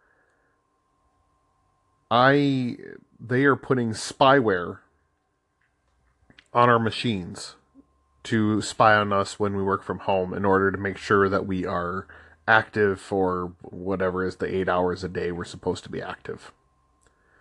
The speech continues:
Now, my boss is not particularly interested in that, but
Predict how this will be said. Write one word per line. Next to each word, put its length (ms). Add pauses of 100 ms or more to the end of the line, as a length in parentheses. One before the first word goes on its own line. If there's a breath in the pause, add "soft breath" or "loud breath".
(680 soft breath)
Now, 140
my 160
boss 340
is 140
not 380 (100)
particularly 1120
interested 560
in 120
that, 380
but 460